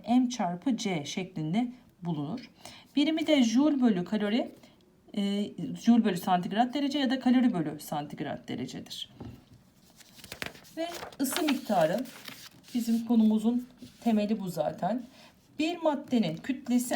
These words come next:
M, öz ısısı C, sıcaklık değişimi delta T ise ısıyı biz Q eşittir M C delta T şeklinde buluyoruz. Delta T demek sıcaklık değişimi demek.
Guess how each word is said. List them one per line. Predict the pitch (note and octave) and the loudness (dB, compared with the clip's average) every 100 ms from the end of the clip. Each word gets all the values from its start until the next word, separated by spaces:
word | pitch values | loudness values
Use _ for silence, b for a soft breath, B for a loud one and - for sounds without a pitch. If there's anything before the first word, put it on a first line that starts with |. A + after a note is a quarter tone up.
| - | 4
M, | G#3+ F3 - - - | 4 4 -6 -12 0
öz | B3+ A#3+ | 2 2
ısısı | A#3 - - B3+ A#3+ | 0 -2 -2 2 2
C, | G3 E3 D3+ | 2 -2 -2
sıcaklık | - B3 A#3+ A#3 A#3 C4 - | -2 2 4 4 2 -4 2
değişimi | A3+ F#3 - D3+ D3 | 2 2 -2 -4 -4
delta | F#3+ A3 B3 A#3+ | 4 4 6 2
T | A#3 B3 | 0 0
ise | G3 - F#3 A3+ B B B - | 0 -4 -4 -6 B B B -2
ısıyı | A#3+ C4 B3 | -2 2 4
biz | A#3 B3+ - | 4 2 -2
Q | - B3+ A#3 | 0 2 4
eşittir | A3+ - B3 - F3+ - | 2 0 -4 -2 -6 2
M | A#3 G#3 F3 | 4 4 2
C | - G#3+ A#3 A#3 | 0 0 0 2
delta | G3+ G#3+ G3+ F3 | 2 2 0 -4
T | - D3+ | -4 -8
şeklinde | C#3+ - F#3+ - E3 D#3+ A3+ A3 | -6 -6 -6 -4 -4 -2 -4 -4
buluyoruz. | C#3+ C3+ - - B B B B | -6 -8 -10 -16 B B B B
Delta | B3+ D#4 D#4+ E4 | 2 2 0 -4
T | C4+ A#3+ | 0 0
demek | A#3 C#4 - | 2 0 -2
sıcaklık | - A3 A#3 A#3 C4 - | -6 0 0 0 -6 -4
değişimi | C#4 B3+ C#4 C4+ | -2 -2 0 0
demek. | C4+ C#4 C4+ | 0 -2 -4